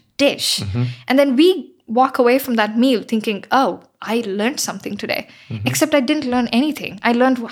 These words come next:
Speaker 1: how not to do things. And I think this is a combined responsibility between restaurateurs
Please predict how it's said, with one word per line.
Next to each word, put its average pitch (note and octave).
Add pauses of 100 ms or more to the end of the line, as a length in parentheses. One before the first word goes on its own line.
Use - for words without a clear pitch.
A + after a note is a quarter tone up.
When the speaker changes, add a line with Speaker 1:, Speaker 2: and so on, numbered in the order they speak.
Speaker 1:
how A#3+
not B3+
to A#3
do F#3+
things. - (340)
And A#3
I -
think C4
this C4+
is C#4+
a B3+
combined B3+
responsibility A#3
between G3+
restaurateurs G#3+